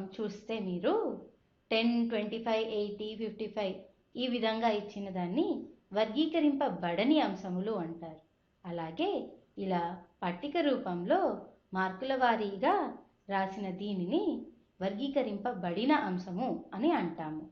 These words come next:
వర్గీకరింపబడిన అంశాలు అంటే ఏమిటో బాగా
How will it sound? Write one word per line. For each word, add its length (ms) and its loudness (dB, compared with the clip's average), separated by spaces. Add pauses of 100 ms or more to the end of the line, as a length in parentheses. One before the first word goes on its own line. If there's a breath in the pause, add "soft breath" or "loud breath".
(540)
వర్గీకరింపబడిన 1120 2 (220)
అంశాలు 520 -2 (280)
అంటే 240 -2 (160)
ఏమిటో 340 2 (460)
బాగా 200 4